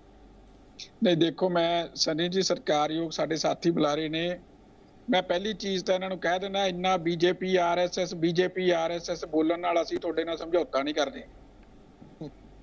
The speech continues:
ਠੀਕ ਹੈ ਨਾ, ਬਹੁਤ ਜ਼ਿਆਦਾ ਤੁਸੀਂ ਸਾਡਾ ਨਾਂ ਜਪ ਲੈਂਦੇ ਹੋ। ਜਿਹੜੀ ਗੱਲ ਆ, ਅਸੀਂ ਬਾਰ-ਬਾਰ ਸਾਡੇ ਲੀਡਰਾਂ ਨੇ ਗੱਲ ਕਹੀ ਹੈ,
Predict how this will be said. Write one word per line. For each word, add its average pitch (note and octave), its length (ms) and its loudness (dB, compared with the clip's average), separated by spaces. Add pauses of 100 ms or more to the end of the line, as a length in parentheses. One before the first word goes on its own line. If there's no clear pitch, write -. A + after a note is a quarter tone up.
(100)
ਠੀਕ E3 200 2
ਹੈ F#3+ 100 0
ਨਾ, G3 120 -2
ਬਹੁਤ F#3 320 -2
ਜ਼ਿਆਦਾ F3 280 2
ਤੁਸੀਂ F#3 160 -4
ਸਾਡਾ E3+ 240 0
ਨਾਂ D#3+ 240 0
ਜਪ D3+ 260 0
ਲੈਂਦੇ D#3 280 0
ਹੋ। G#3 180 0 (560)
ਜਿਹੜੀ A3 320 2
ਗੱਲ F3 420 0
ਆ, G#3+ 140 2
ਅਸੀਂ A#3+ 240 -4
ਬਾਰ-ਬਾਰ G#3+ 760 0
ਸਾਡੇ G3 300 -4
ਲੀਡਰਾਂ F#3+ 380 -2
ਨੇ G3 100 -4
ਗੱਲ E3 200 0
ਕਹੀ B2+ 380 -2
ਹੈ, A2+ 100 -10